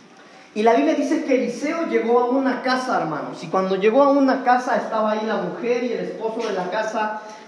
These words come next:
y esta mujer sunamita, que era de ese pueblo, le dijo a su esposo, "Fíjate, vamos a hacer un altar para este hombre de Dios, es un siervo de Dios,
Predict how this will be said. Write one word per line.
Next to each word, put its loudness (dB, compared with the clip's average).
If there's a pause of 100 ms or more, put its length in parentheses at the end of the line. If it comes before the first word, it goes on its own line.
y 4
esta 2
mujer 0
sunamita, 2
que 0
era -2
de 4
ese -4
pueblo, 0 (1040)
le 2
dijo -4
a -4
su -6
esposo, -6
"Fíjate, -4
vamos 2
a -2
hacer 0
un 0
altar -2
para 0
este -2
hombre 0
de -4
Dios, -4
es -8
un -6
siervo -2
de -6
Dios, -8